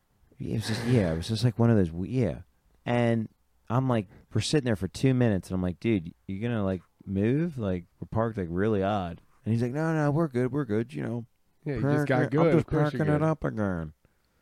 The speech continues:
Speaker 1: So then, like, he does that. Next thing you know,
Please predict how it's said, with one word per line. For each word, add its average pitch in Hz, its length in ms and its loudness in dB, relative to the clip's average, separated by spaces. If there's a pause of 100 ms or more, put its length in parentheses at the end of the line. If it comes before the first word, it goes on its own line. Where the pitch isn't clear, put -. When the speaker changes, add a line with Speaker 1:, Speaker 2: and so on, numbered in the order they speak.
(580)
Speaker 1:
So - 180 4
then, 113 260 4
like, 98 180 0
he 110 100 -8
does 117 300 0
that. 113 240 -2
Next 117 320 -4
thing 139 140 -4
you 127 120 -2
know, 120 460 -2